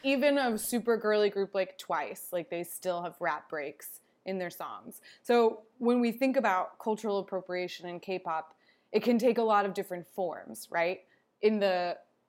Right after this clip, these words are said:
formation of the groups and the, like, physical, visual stylings, all kinds of different things. Even the music style, when we he-, when we see that, like, "Oh, so-and-so is doing a new, is coming out with a new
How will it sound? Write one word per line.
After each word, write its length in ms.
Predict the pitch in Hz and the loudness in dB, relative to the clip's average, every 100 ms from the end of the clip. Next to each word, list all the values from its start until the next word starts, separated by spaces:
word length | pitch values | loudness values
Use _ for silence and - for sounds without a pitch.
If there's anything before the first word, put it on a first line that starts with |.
| - | 0
formation 520 | 233 220 208 202 208 | 4 4 2 -2 -6
of 100 | 185 | -6
the 60 | 185 | -6
groups 480 | 180 180 180 - - - | -4 -4 -6 -10 -12 -8
and 160 | 190 | -6
the, 80 | 175 | -2
like, 280 | 165 151 - _ _ - | -4 -4 -10 _ _ 0
physical, 760 | 214 196 190 190 190 180 - _ _ 185 | 2 2 0 4 4 2 -2 _ _ -4
visual 540 | 185 202 190 180 175 - | 0 0 0 -4 -6 -2
stylings, 840 | 170 156 165 165 160 160 - - _ _ _ - | 0 0 -2 -4 -8 -14 -16 -20 _ _ _ -4
all 140 | 185 | -4
kinds 300 | 180 170 147 | -4 -8 -10
of 80 | 143 | -14
different 300 | 143 - 110 | -14 -14 -12
things. 360 | 107 87 - - _ _ | -12 -12 -18 -20 _ _
Even 260 | 233 240 233 | 0 2 2
the 60 | |
music 380 | 220 220 240 240 | 2 0 0 -2
style, 500 | - 233 226 226 226 | -2 0 4 4 2
when 160 | 208 202 | 0 -2
we 140 | 190 | -4
he-, 220 | 180 - - | -6 -10 -4
when 200 | 190 214 | -2 0
we 180 | 208 | 0
see 560 | 202 - 214 208 202 202 - | -2 -4 -2 0 0 0 -2
that, 100 | 175 | -2
like, 200 | 175 - | -2 -2
"Oh, 180 | 349 311 | 0 0
so-and-so 680 | 240 294 311 285 262 196 185 | 0 2 2 2 2 2 2
is 200 | 180 175 | 0 -2
doing 440 | 240 247 240 233 | 0 2 0 -2
a 80 | - | -2
new, 480 | 202 226 277 277 269 208 | -2 0 0 0 0 -2
is 80 | - | -2
coming 220 | 262 277 | -2 0
out 120 | 254 | 0
with 100 | 226 | 0
a 60 | 214 | 0
new 540 | 220 233 233 233 233 | 0 0 0 -2 -4